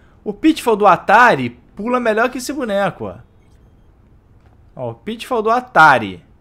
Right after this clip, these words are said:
Né?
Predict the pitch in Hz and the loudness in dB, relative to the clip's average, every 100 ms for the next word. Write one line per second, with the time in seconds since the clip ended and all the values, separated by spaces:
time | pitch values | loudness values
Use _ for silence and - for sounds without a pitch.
0 | _ _ _ _ _ _ _ _ _ _ | _ _ _ _ _ _ _ _ _ _
1 | _ _ _ _ _ _ _ _ _ _ | _ _ _ _ _ _ _ _ _ _
2 | _ _ _ _ 135 156 208 | _ _ _ _ -14 -12 -12